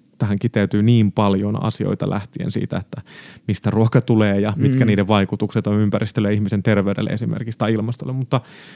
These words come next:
Speaker 1: mutta siis mä nyt haluan sit suorittaa sen kortin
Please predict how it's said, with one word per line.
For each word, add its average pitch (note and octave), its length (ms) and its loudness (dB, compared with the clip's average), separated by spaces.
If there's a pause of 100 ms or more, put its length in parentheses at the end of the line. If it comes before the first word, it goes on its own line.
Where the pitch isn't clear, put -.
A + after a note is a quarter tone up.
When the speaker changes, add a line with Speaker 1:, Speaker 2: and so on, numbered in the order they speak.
(180)
Speaker 1:
mutta A#2+ 140 0
siis A#2+ 140 2
mä C3+ 120 4
nyt D3 120 4
haluan C3 260 2
sit B2 120 -2
suorittaa C#3 460 0
sen A2+ 260 -4 (140)
kortin D3+ 480 2